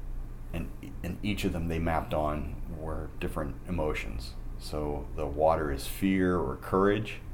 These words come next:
is, is the, you know, counterpart. Uh, wood is anger or, uh, like, benevolence.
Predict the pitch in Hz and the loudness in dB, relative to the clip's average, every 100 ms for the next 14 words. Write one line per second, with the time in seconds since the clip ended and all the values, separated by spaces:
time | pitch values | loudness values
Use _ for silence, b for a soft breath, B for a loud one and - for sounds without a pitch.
0 | - 82 - - 80 - 80 69 - - | -4 -4 -6 -4 -4 -4 -6 -6 -8 -6
1 | 76 71 - - 80 - 87 90 - B | -4 -4 -2 -2 -2 4 6 6 2 B
2 | B B B B B - 80 73 - 101 | B B B B B -4 -2 -2 -4 0
3 | 95 92 92 95 95 - 82 82 - - | 4 6 6 6 2 -2 -4 -4 -4 -2
4 | 80 92 87 87 90 - - 80 78 76 | 0 2 2 0 -4 -6 -6 -2 0 0
5 | 78 73 78 71 69 73 82 92 82 80 | 0 -2 -2 -2 -2 -2 0 2 2 0
6 | 80 - - | 0 -2 -4